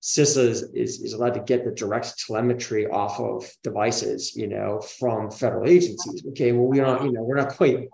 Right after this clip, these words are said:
that, that level of, like, being enabled to share at a, at a fast or near real time way. And then, you know, what we are able to do in the federal government is take that signal of one agency and then share it back for all. There's nothing preventing us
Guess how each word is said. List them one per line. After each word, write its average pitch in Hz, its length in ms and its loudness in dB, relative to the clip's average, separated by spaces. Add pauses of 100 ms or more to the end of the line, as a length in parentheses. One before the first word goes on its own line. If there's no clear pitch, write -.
that, 127 260 0
that 120 240 0
level 123 360 0
of, 110 100 -10
like, 113 180 -4 (560)
being 135 160 6
enabled 127 520 6 (420)
to 120 120 -4
share 120 680 4
at 107 160 0
a, 107 200 0
at 104 100 -2
a 101 40 -4
fast 101 680 -4
or 104 80 -4
near 107 280 -2
real 104 220 -4
time 104 420 -6
way. 101 680 0 (220)
And 120 160 0
then, 95 380 -2 (380)
you 117 120 0
know, 107 60 0
what 110 100 0
we 113 120 4
are 113 120 6
able 107 100 2
to 107 60 -6
do 110 80 -6
in 104 80 -4
the 101 80 -8
federal 165 240 8
government 113 300 4
is - 100 -8
take - 280 4
that 120 160 4
signal 120 340 4
of 107 60 -2
one 123 140 4
agency 113 500 0
and 101 100 -2
then 98 100 -4
share 107 340 0
it 107 60 -4
back 113 240 2
for 113 220 -4
all. 135 220 6
There's 151 140 2
nothing 170 200 6
preventing 120 460 2
us 101 140 -4